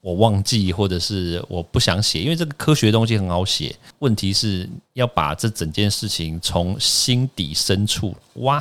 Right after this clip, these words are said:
出来。哇！天哪，光想这个就其实有点，有点辛苦，就是挖出来，然后一条一条的这样子讲，然后一条一条这样写，其实真的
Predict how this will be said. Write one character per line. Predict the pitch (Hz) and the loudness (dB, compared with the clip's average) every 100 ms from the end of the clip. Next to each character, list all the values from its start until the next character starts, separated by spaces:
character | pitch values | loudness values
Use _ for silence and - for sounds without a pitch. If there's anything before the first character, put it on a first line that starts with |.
| 151 | 0
出 | - - 139 143 | 0 0 0 0
来。 | 101 78 92 | 0 0 0
哇！ | 107 - - | -2 -6 -8
天 | - 85 | -4 -2
哪， | 87 78 - - - - - | -2 -4 -8 -18 -16 -16 -4
光 | - 113 | 4 6
想 | - 78 82 | 6 2 0
这 | 98 | 2
个 | 92 | 2
就 | 95 | 2
其 | 90 87 | 0 -2
实 | 85 87 95 | -2 -2 0
有 | 92 | 0
点， | 95 85 - - _ _ _ | 2 0 -2 -12 _ _ _
有 | - 92 | 0 2
点 | 85 | 2
辛 | - 87 | 2 0
苦， | - - - - - - - | -2 -6 -10 -16 -20 -20 0
就 | 107 | 2
是 | 113 | 2
挖 | 107 120 123 | 4 4 4
出 | - 113 104 | 2 2 2
来， | 80 78 | 2 0
然 | 80 | -2
后 | 87 95 - _ _ - | 0 -2 -2 _ _ -8
一 | 120 | -6
条 | - 87 87 | -2 0 0
一 | 107 | -2
条 | - 76 | -2 -4
的 | 78 78 | -2 -2
这 | 92 | -2
样 | 90 | -2
子 | 78 | -4
讲， | - 78 64 - | -6 -6 -6 -10
然 | 80 | -6
后 | 87 | -4
一 | 113 | -4
条 | - 85 | -2 -2
一 | 90 | 0
条 | 82 80 | -2 -2
这 | |
样 | 90 | -2
写， | 87 - 76 | -2 -2 -4
其 | - | -6
实 | 85 87 | -4 -4
真 | 87 90 | -2 -2
的 | 90 80 80 | 0 -2 -4